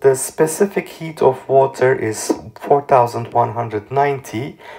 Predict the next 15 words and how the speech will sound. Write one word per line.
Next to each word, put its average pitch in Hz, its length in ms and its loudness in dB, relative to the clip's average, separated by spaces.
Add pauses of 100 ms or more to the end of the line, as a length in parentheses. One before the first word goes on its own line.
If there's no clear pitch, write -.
(140)
The 156 100 -4
change 208 460 2
in 156 140 -4
temperature, 156 800 2
we're 143 160 -2
going 160 360 2
from, 143 500 2 (380)
uh, 120 220 6
twenty-five 165 800 0
degrees 147 420 -8
Celsius 147 840 0
to - 140 -4
zero 135 360 0
degrees 101 420 -6
Celsius, 110 880 -2